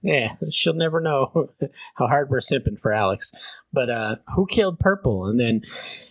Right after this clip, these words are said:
you know, and then it becomes a game of deceit and lies and also stupidity. N-, not everyone you mean to. I, I've had games where I'll be like, "No, I swear Red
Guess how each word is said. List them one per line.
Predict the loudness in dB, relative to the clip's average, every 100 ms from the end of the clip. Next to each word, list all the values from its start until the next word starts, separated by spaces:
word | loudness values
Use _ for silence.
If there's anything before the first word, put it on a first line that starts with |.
| _
you | -2
know, | 0 0
and | 2 2
then | 2
it | 2
becomes | 0 2 2 4
a | 2
game | 2 0 2 2
of | 2
deceit | 2 4 4 2 -4 -4
and | -2 0
lies | 2 2 2 2 2 2 2 0
and | -2
also | 2 2 4 4 2 2
stupidity. | 0 2 2 4 4 4 0 0 -4 -6 _ _
N-, | -2 -2 2
not | 4
everyone | 4 2 0
you | 2
mean | 2 2 2
to. | 2 0 -4 -14 -20 -20 -18 -6
I, | -2 0 2
I've | 4
had | 2 2
games | 2 2 2
where |
I'll | 2
be |
like, | 2 0 0
"No, | 0 0 -2
I | 0
swear | 2 2 0 2 4 4 2 0
Red | 2 2 2